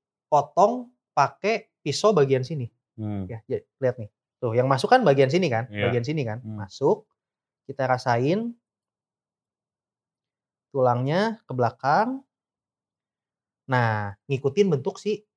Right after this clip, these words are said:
Speaker 2: Si itu
Speaker 1: belly
Speaker 2: ya,
Speaker 1: ikannya.
Speaker 2: ana-, anatominya.
Speaker 1: Jadi bentuknya tuh kayak ke bawah, terus makin ke belakang landai.
Speaker 2: Iya, begini landai.
Speaker 1: Jadi gitu, bawah, makin ke belakang landai.
Speaker 2: Hmm.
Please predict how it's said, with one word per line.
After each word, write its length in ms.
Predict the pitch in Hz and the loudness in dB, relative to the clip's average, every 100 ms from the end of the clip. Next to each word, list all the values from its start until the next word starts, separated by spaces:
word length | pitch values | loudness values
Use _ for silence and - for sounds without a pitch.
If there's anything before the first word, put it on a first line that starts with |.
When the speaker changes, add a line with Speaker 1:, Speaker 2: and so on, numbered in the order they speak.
| _ _ _ | _ _ _
Speaker 2:
Si 280 | - 113 | -14 -10
itu 80 | 107 | -6
Speaker 1:
belly 320 | 131 135 147 160 | 2 4 6 4
Speaker 2:
ya, 60 | |
Speaker 1:
ikannya. 340 | 151 160 165 139 | 0 0 2 -2
Speaker 2:
ana-, 320 | - 101 104 | -6 -6 -4
anatominya. 100 | 104 | 2
Speaker 1:
Jadi 140 | 143 208 | 4 8
bentuknya 380 | 190 170 - 180 | 8 6 4 2
tuh 180 | 269 262 - _ _ _ _ _ - | 2 0 -6 _ _ _ _ _ 0
kayak 400 | 143 143 139 - _ _ _ _ _ | 4 4 2 -2 _ _ _ _ _
ke 100 | - | 2
bawah, 480 | 143 127 120 151 247 - _ - | 6 6 8 6 6 0 _ -6
terus 360 | 208 208 - - - 135 _ | -4 -4 -8 -20 -20 -20 _
makin 340 | 135 - 139 | -6 -4 -6
ke 60 | 131 | -2
belakang 240 | 131 - 170 | 0 0 0
landai. 400 | 127 123 113 101 | 0 2 2 0
Speaker 2:
Iya, 80 | |
begini 320 | 98 95 98 92 | -6 -8 -8 -8
landai. 240 | 92 92 | -12 -4
Speaker 1:
Jadi 160 | 135 139 | -2 2
gitu, 160 | 131 117 - | 0 -2 -2
bawah, 480 | 120 120 151 208 - | 2 6 8 6 2
makin 260 | 131 123 127 | -10 -8 -8
ke 80 | 123 | -4
belakang 320 | 120 160 151 | -4 -4 -6
landai. 400 | 117 110 98 104 _ | -6 -8 -14 _ _
Speaker 2:
Hmm. 240 | 104 | -8